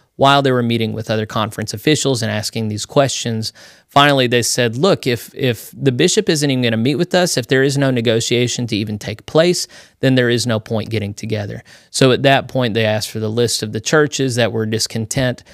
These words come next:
They, uh, submitted the, uh, Kurhacek submitted those names, and then the filing was made against them the next month on, uh, May fifteenth, I believe. So they filed against those forty churches,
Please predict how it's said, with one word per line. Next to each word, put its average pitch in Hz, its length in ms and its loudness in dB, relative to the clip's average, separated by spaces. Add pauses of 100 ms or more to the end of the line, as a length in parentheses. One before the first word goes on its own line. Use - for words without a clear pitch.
(260)
They, 117 420 4
uh, 107 280 -6
submitted 143 580 0
the, 135 380 0
uh, 117 240 0
Kurhacek 139 440 0
submitted 135 400 0
those 123 220 0
names, 123 320 0
and 117 340 -2
then 120 560 0
the 120 100 4
filing 127 540 2
was 113 220 -2
made 113 180 4
against 110 380 -2
them 107 240 -2
the 117 160 2
next 107 340 -2
month 101 380 -6 (400)
on, 104 440 0
uh, 98 400 -4
May 104 520 -2
fifteenth, 110 520 -4
I 101 100 -2
believe. - 460 -8 (140)
So - 200 0
they 113 120 2
filed 117 260 2
against 110 280 -2
those 110 120 -4
forty 117 240 -4
churches, 151 440 0